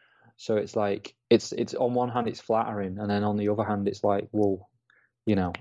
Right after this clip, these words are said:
if only." You know, it's, it, it's, you know, it's difficult to do that for eighty minutes. But I think,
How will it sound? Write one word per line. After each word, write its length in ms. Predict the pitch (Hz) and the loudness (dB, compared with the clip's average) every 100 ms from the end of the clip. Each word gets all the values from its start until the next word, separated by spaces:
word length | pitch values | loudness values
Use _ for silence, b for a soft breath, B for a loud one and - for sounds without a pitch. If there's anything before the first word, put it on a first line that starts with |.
| - | -4
if 200 | 110 - | -2 2
only." 580 | 101 107 92 90 - _ | 2 0 -2 -6 -10 _
You 100 | 110 | -4
know, 180 | 98 95 | 0 2
it's, 320 | 95 - - | 0 -2 -12
it, 60 | - - 113 - | -12 0 0 2
it's, 300 | 110 - 110 | -2 -2 0
you 60 | |
know, 100 | 104 | 0
it's 120 | 101 - | 0 0
difficult 420 | 117 117 104 101 | -2 0 -2 -2
to 60 | - | -2
do 140 | 104 | 0
that 160 | 101 - | 0 -2
for 100 | 104 | 0
eighty 300 | 107 101 101 | 0 0 -2
minutes. 400 | 101 101 - - B B B | 0 -2 -6 -16 B B B
But 100 | 135 | -2
I 100 | 127 | 0
think, 300 | 127 160 - | -2 -4 -6